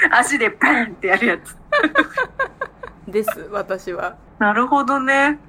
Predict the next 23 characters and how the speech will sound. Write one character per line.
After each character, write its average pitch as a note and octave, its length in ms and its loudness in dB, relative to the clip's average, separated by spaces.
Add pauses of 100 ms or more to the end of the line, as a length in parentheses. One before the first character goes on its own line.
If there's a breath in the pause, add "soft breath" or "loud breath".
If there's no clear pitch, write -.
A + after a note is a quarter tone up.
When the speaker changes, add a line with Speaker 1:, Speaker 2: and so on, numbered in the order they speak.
(360)
Speaker 1:
私 F#4+ 360 4
も F#4 160 4
で F4+ 140 6
も、 A3+ 400 4 (280)
あ F3+ 140 6
の、 F3 160 -2
向 A#3 140 0
井 B3 40 -8 (360)
理 E3+ 360 -2 (200)
系 F3+ 220 0
の E3 140 0
顔 E3 280 2
が E3 160 0
好 - 160 -20
き。 D#3 220 -4
な A#3 120 6
ん A#3 60 0
か、 - 320 2 (480 loud breath)
国 D#4+ 320 2
民 E4 300 0
共 D#4 260 4
済。 F3 420 2 (680)
Speaker 2:
国 - 100 2